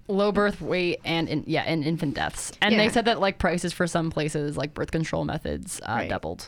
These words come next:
Speaker 2: Yeah, and then
Speaker 1: So.
Speaker 2: the consequences of that go beyond that immediate health situation. The consequences are also in, like, livelihood of people, right? Because we have children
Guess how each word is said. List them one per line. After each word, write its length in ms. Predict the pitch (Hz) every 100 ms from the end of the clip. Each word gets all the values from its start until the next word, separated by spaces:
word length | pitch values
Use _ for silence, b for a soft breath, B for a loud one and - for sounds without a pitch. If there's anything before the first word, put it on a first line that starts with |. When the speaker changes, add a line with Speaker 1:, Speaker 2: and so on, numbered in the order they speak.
| -
Speaker 2:
Yeah, 240 | 220 202 -
and 140 | 233
then 240 | 226 214 170
Speaker 1:
So. 140 | 214
Speaker 2:
the 120 | 220
consequences 720 | - 226 240 185 208 196 202
of 140 | 226 180
that 360 | 180 180 -
go 160 | 196 190
beyond 720 | 185 185 165 175 175 190 - -
that 240 | 190 170
immediate 400 | 190 190 180 170
health 320 | - 175 180 -
situation. 520 | 226 - 277 - 202
The 40 |
consequences 600 | 190 190 - 190 185 190
are 100 | 175
also 320 | 175 165 233
in, 240 | - 196 185
like, 200 | 160 -
livelihood 580 | 175 175 185 160 165 160
of 120 | 156
people, 260 | - - 190
right? 180 | 185 -
Because 260 | 180 175
we 60 | 185
have 180 | 180 -
children 440 | 180 180 180 190